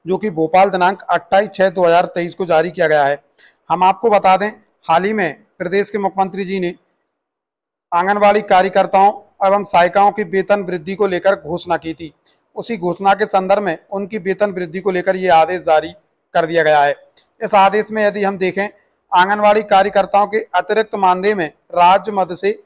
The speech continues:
राशि रुपये तीन हजार प्रति माह, आंगनबाड़ी सहायिका एवं मिगनी आंगनबाड़ी कार्यकर्ता के अतिरिक्त मानदेय में राज्य मद से सात सौ पचास प्रति माह की वृद्धि की स्वीकृति एक जुलाई दो हज़ार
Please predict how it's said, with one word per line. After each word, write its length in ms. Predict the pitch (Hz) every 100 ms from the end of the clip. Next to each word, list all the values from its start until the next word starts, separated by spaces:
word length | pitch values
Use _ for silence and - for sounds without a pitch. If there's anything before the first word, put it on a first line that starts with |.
| _ _ -
राशि 380 | 180 180 185 226
रुपये 260 | 202 226
तीन 300 | - - 214
हजार 260 | 196 185 190
प्रति 360 | 190 175 214
माह, 200 | 214 175 165 - _ _ _
आंगनबाड़ी 560 | 180 185 202 208 208 214
सहायिका 420 | 214 180 190 208
एवं 180 | 208 208
मिगनी 440 | 190 196 214 214 - 190
आंगनबाड़ी 480 | 185 196 202 196
कार्यकर्ता 600 | 208 190 190 196 185 196
के 240 | 196 214 214 _ _ _
अतिरिक्त 440 | 185 208 214 214
मानदेय 440 | 202 180 185 190 208
में 140 | 185 180 _ _ 165
राज्य 340 | 175 185 196
मद 160 | 196 185
से 220 | - 220
सात 400 | - - 185 185
सौ 140 | -
पचास 440 | 226 196 202 208 208
प्रति 220 | 208 190
माह 180 | 202 175
की 120 | 175
वृद्धि 400 | 196 175 151 190
की 140 | 208 202
स्वीकृति 580 | 180 175 202 196 185 131 _ _ _ _ _
एक 220 | 202 226 185
जुलाई 300 | 190 180 202
दो 180 | 202
हज़ार 300 | 180 175 185